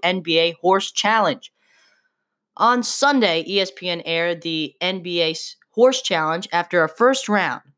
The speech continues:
that eliminated Atlanta Hawks All-Star Trae Young, twenty twenty Hall of Famer Tamika Catchings, two thousand eight N B A finalist Paul Pierce,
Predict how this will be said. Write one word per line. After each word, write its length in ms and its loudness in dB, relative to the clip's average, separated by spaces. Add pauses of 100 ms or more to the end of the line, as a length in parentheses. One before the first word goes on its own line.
that 160 -2
eliminated 640 0
Atlanta 400 0
Hawks 280 0
All-Star 420 0
Trae 300 0
Young, 320 2
twenty 300 -2
twenty 260 0
Hall 200 2
of 100 -2
Famer 280 0
Tamika 380 -6
Catchings, 520 -4 (340)
two 120 -2
thousand 360 2
eight 180 2
N 140 0
B 120 -2
A 120 -2
finalist 580 -2
Paul 240 4
Pierce, 400 0